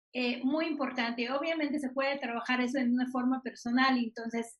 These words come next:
yo guío a las personas a las preguntas que, que tiene que hacer también, intuitivamente trabajamos juntos en eso.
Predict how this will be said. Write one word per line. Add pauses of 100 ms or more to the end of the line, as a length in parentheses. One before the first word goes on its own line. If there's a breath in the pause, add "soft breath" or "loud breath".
yo
guío
a
las
personas
a
las
preguntas
que,
que
tiene
que
hacer
también,
intuitivamente
trabajamos
juntos
en
eso.